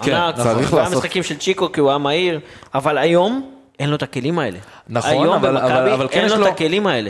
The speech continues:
Speaker 1: אבל כן יש לו איזשהו יתרון שהוא יכול לעשות משהו פרסונלי, אבל, אה, אני עדיין חושב שגם, גם שינוי מערך הוא אופציונלי אצלו, כי אנחנו באירופה,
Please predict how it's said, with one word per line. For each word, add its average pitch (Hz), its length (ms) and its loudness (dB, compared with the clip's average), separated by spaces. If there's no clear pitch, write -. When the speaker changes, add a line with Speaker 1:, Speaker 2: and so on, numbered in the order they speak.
Speaker 1:
אבל 127 140 0
כן 208 140 -2
יש 220 140 -2
לו 190 60 2
איזשהו 175 240 -2
יתרון 156 260 0
שהוא 160 100 -2
יכול 156 120 0
לעשות 151 180 -4
משהו 147 220 -6
פרסונלי, 143 420 0
אבל, 127 260 2
אה, 117 260 2
אני 120 160 -4
עדיין 156 200 0
חושב 156 200 -8
שגם, 156 460 -4
גם 156 120 -2
שינוי 160 240 -6
מערך 135 240 0
הוא 113 240 -4
אופציונלי 110 500 -4
אצלו, 170 260 -2
כי 135 320 0
אנחנו 123 540 -2
באירופה, 139 540 2